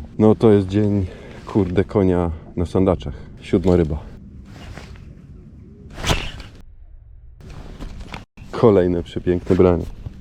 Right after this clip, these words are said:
Tych brań to już nawet nie liczę. Kurczę, to jest coś niesamowitego. Coś tam musi być na tym dnie, że im pasuje akurat w tym miejscu stać. No i czekam, aż tutaj jakaś większa ryba też wejdzie, albo ją znajdę. Na razie, tak jak było widać wcześniej, te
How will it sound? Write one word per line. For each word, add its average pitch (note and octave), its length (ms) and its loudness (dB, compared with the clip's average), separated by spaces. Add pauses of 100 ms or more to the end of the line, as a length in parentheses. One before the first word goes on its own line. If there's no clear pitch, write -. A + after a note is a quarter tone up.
(140)
Tych F2+ 100 0
brań F#2 300 4
to - 80 -4
już F#2 140 -4
nawet F#2+ 240 -4
nie G2+ 80 2
liczę. E2 280 -2
Kurczę, F2+ 360 -4
to F#2+ 80 -6
jest - 220 -6
coś - 280 -6
niesamowitego. F#2 720 0
Coś - 380 -4
tam D3 160 0
musi C#3 280 0
być B2+ 220 -2
na F#2 60 -2
tym E2+ 180 -2
dnie, E2+ 200 2
że F#2 120 -2
im G2 120 0
pasuje G2 400 0
akurat G#2 340 -2
w - 140 -20
tym A#2 220 0
miejscu E2 340 -2
stać. - 360 -8 (140)
No G2 60 2
i G2 60 0
czekam, G2+ 300 0
aż F2+ 100 -6
tutaj G2+ 220 0
jakaś G2 240 0
większa G2+ 320 -4
ryba E2+ 200 2
też D#2 200 -4
wejdzie, E2 300 0
albo F2 200 0
ją F#2 180 2 (960)
znajdę. E2+ 500 2 (1200)
Na F#2 80 2
razie, F2+ 240 4
tak F2 140 -2
jak F2+ 100 0
było F2+ 180 2
widać F2+ 260 -2
wcześniej, F#2+ 360 -2
te F#2 120 -2